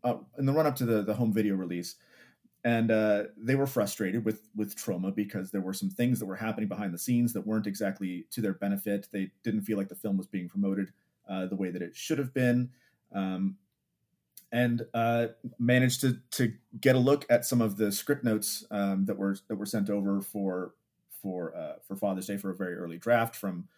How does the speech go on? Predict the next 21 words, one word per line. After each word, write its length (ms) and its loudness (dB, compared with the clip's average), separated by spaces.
from 340 2
Troma. 460 -2
And 420 6
they 260 0
are 520 6
just 440 -4
wild. 480 -2
Like, 320 4
it, 180 0
it, 340 -4
the 80 2
things 420 0
if 200 0
you've 180 4
seen 340 4
the 100 4
film, 260 2
you 100 4
know 300 2
that 200 0
every, 300 4